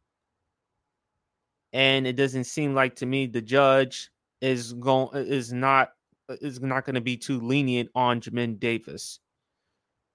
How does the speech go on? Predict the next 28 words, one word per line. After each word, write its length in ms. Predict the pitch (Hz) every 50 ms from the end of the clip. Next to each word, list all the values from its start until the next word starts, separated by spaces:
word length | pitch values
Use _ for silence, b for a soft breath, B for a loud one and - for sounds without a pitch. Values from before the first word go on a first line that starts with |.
| _ _ _
So 580 | - - - 127 120 117 117 117 117 110 110 _ _ _ _
he's 200 | - 131 131 123
gonna 180 | 131 147 135 127
have 240 | 127 135 135 - -
to 100 | - 120
suffer 340 | - - 139 131 - -
the 120 | 123 107 -
consequences 960 | - 135 135 135 127 - 120 _ - 139 135 131 - 143 147 139 135 - - _ _ _ _ _ -
with 200 | 120 120 113 -
the 720 | 113 117 117 117 117 117 117 113 113 113 110 110 107 104 - _
thirty-day 500 | - 131 127 123 123 117 107 123 123 123
sentence. 760 | 110 - - - 147 151 143 - - 120 123 - - - - _ _ _ _ _ _ _ _ _ _ _ _ _ _ -
And 160 | - 123 123
I 100 | 127 131
just 220 | 127 123 123 113 -
don't 160 | 135 127 120
see 180 | - - 135
how 160 | 123 123 123 123
Jamin 360 | 104 110 113 123 127 127 110
Davis 340 | 123 123 127 113 120 110 107
is 160 | 110 104 110
gonna 260 | 117 120 117 117 113
pull 300 | 104 - - 123 120 117
it 80 | 107 107
off. 380 | 110 117 110 76 - _ _ _ _ _ _ _ - -
I 60 | 117
really 260 | 117 113 120 123 120
don't. 300 | 110 107 117 117 104 -